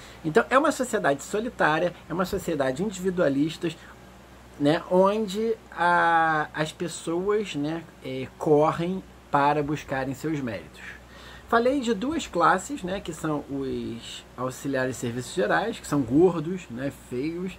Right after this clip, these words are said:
né, são associados a, tem uma gordofobia aí. É, falei dos, dos nossos protagonistas, que são os corredores, que alimentam o sistema, né, são os trabalhadores, uma espécie de classe média. E há também, né,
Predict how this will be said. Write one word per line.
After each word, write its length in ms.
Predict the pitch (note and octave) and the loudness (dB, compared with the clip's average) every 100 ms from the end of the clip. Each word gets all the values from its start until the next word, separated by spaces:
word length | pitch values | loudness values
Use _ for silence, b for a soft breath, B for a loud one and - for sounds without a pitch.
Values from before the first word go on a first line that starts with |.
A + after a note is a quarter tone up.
| B B B B B - | B B B B B -10
né, 220 | B2+ C#3 | -6 -6
são 140 | C3+ | -6
associados 640 | B2+ B2+ - C3 C3 B2 A#2 | -6 -6 -2 0 0 0 -2
a, 160 | A#2+ | -2
tem 100 | G#2+ | 0
uma 140 | C#3 C#3 | 2 4
gordofobia 840 | C#3+ C#3 C#3+ C#3+ C3+ A#2 C3+ F3+ | 4 4 4 2 0 0 -2 0
aí. 240 | B2+ C#3+ G3 B B B - C#3+ | 0 -2 -4 B B B -10 -2
É, 400 | C#3+ C#3+ C#3+ - | 0 2 2 0
falei 440 | - G3+ G3 A3+ | 0 4 4 4
dos, 1000 | F#3+ F3+ F3+ E3+ D#3 C#3 C3 - - - - - | 2 2 4 4 4 2 -2 -8 -12 -16 -18 -10
dos 160 | B2+ B2+ | -4 0
nossos 240 | C#3 C#3 | 0 0
protagonistas, 720 | - D3 D#3+ F3+ F3+ G3 F#3 | -6 -6 -4 -2 -4 -4 -8
que 80 | E3+ | -12
são 200 | - C3+ | -6 -6
os 80 | B2+ | -4
corredores, 680 | E3 D#3 F3+ D#3 F3+ G3 - | -2 -2 0 0 0 -4 -6
que 180 | - - | -4 -2
alimentam 680 | D#3+ F3 D#3+ D3+ G#3 F#3+ D3 | 0 0 2 2 0 -2 -2
o 40 | |
sistema, 560 | C#3 C#3+ - C3+ D3+ F#3 | -4 -8 -8 -6 -4 -2
né, 140 | D3 | -2
são 160 | C#3 C#3 | -2 -6
os 80 | - | -4
trabalhadores, 560 | C3 C3 C3 B2+ D3 | -4 -2 -2 0 0
uma 120 | C#3+ | 0
espécie 380 | C3+ - B2+ A#2 | -2 -4 -8 -4
de 60 | C#3+ | -6
classe 380 | C#3+ C#3+ D3 G#3 | 0 0 -2 -4
média. 360 | E3+ F3+ G3 F#3+ B B - | -2 -2 -2 -6 B B -2
E 140 | F#4 E4+ | 2 4
há 160 | D#4+ | 4
também, 680 | G4 B3+ F#3+ C3+ F3+ D4+ A3 B B B - | 0 0 2 2 0 0 -4 B B B -10
né, 160 | D#3 E3+ | -6 -6